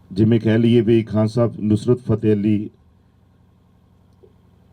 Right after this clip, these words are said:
ਉਹ ਵੀ ਜਦੋਂ ਭਾਜੀ ਨੂੰ ਮਿਲਦੇ ਸੀ ਤੇ ਉਹ ਭਾਜੀ ਦੇ ਹੱਥ ਚੁੰਮਦੇ ਸੀ, ਭਾਜੀ ਦੇ ਗਲੇ ਨੂੰ ਚੁੰਮਦੇ ਸੀ। ਜਦੋਂ ਵੀ ਪੰਜਾਬ ਦੇ ਵਿੱਚ ਕਦੇ ਵੀ ਖਾਨ ਸਾਹਿਬ ਗੁਲਾਮ ਅਲੀ ਸਾਹਿਬ ਆਏ ਆ, ਉਹਨਾਂ ਨੇ ਵੀ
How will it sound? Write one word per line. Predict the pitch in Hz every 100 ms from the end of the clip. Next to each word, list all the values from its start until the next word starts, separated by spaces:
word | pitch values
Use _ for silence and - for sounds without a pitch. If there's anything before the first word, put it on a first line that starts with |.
| _ _ _ -
ਉਹ | 139 175
ਵੀ | 175
ਜਦੋਂ | 165 151
ਭਾਜੀ | 143 127 117
ਨੂੰ | 131 131
ਮਿਲਦੇ | 120 120 131
ਸੀ | 143
ਤੇ | 139
ਉਹ | 147
ਭਾਜੀ | 131 127 110
ਦੇ | 113 117
ਹੱਥ | 104 -
ਚੁੰਮਦੇ | 120 113 113 113
ਸੀ, | 104 107 98 - _ _ _ _ _ _ 110
ਭਾਜੀ | 107 104
ਦੇ | 110
ਗਲੇ | 98 113 127
ਨੂੰ | 127
ਚੁੰਮਦੇ | - 110 107 104
ਸੀ। | 98 98 85 _ _ _ _ _ _ _ -
ਜਦੋਂ | - 131 151
ਵੀ | 151 156
ਪੰਜਾਬ | - 139 117 120 131 139
ਦੇ | 143
ਵਿੱਚ | 127 131 110
ਕਦੇ | 123 120 131
ਵੀ | 131
ਖਾਨ | 131 113 113
ਸਾਹਿਬ | 123 120
ਗੁਲਾਮ | 104 107 120 123
ਅਲੀ | 120
ਸਾਹਿਬ | 113 110 107
ਆਏ | 98 107 104
ਆ, | 95 - _ _ _ _ _ _ _ _ _ _ _ -
ਉਹਨਾਂ | 131 156
ਨੇ | 156 156
ਵੀ | 151 143 131